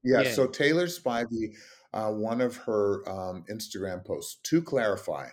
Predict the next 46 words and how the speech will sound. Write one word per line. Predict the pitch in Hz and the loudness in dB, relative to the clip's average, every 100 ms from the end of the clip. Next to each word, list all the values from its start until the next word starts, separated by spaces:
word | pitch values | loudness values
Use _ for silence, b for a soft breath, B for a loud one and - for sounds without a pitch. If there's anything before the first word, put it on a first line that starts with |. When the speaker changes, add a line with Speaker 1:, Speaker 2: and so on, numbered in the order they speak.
| b b b _ - | b b b _ -8
Speaker 1:
the | |
lead | 107 120 160 170 | -2 0 0 -2
car | - 123 110 110 | 0 2 2 0
was | 98 95 | -6 -10
clearly | - - 127 131 127 | -8 0 2 4 2
marked, | 107 85 53 - - _ _ | 0 -6 -10 -14 -20 _ _
very | 87 120 131 | -2 2 2
visible, | 139 120 110 113 113 107 | 2 0 -2 -2 -2 0
written | 110 120 120 | 0 -2 -2
on | 110 | -4
the | 101 | -6
front | 101 120 120 - | -4 -4 -4 -6
in | 98 | -12
big | 87 117 117 | -6 -4 -4
neon | 104 101 98 98 90 | -4 -4 -4 -4 -4
letters. | 85 71 55 - b b b - | -6 -6 -10 -16 b b b -8
The | 104 | -6
officer | 110 135 143 139 147 | -4 -4 -6 -6 -4
directing | 127 107 101 135 - 147 | 0 2 2 0 -4 -8
traffic | - 92 92 101 98 - | -4 -4 -4 -6 -6 -6
blocked | 98 98 127 - - | -2 -2 -2 -10 -18
the | |
course, | - 95 78 - | -8 -6 -4 -6
the | - | -12
straight | 92 - 110 120 | -12 -6 -4 -4
line, | 92 82 82 b b b - | -6 -8 -10 b b b -6
by | 95 | -6
standing | - 117 120 131 | -6 -6 -4 -2
in | 123 | -4
the | 107 | -4
middle | 104 104 | -2 0
of | 104 | 0
the | 101 | -2
road. | 90 65 - | -4 -6 -10
He | 101 | -14
pointed | 101 117 117 139 143 | -12 -6 -6 -6 -8
for | - | -6
the | 104 | -4
lead | 95 98 127 123 | -2 -2 -2 -4
car | 117 113 | -4 -2
and | 104 101 | -2 -6
Vince | 98 98 - | -6 -6 -8
to | 95 | -14
turn | - 107 98 | -8 -6 -4
off | 92 - | -6 -8
course. | - 82 - - | -6 -6 -6 -12